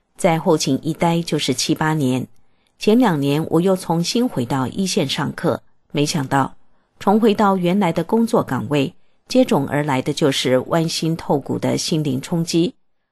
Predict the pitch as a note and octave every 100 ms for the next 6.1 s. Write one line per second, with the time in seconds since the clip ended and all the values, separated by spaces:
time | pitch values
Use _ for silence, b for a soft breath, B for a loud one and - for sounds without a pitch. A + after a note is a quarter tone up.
0 | _ - B2 - E3 E3 - _ _ _
1 | _ - F#3 F#3 D#3+ - F#3 F#3 C#3 C3
2 | C#3 C3+ - D3+ D#3 - B2+ D3 D#3 -
3 | - _ _ _ - F#3 - D#3 D#3 -
4 | C#3+ E3+ F3 - C#3+ D3 C#3 - E3+ E3
5 | D#3 B2+ - F3 F3 D3 - G3 C#3 C3+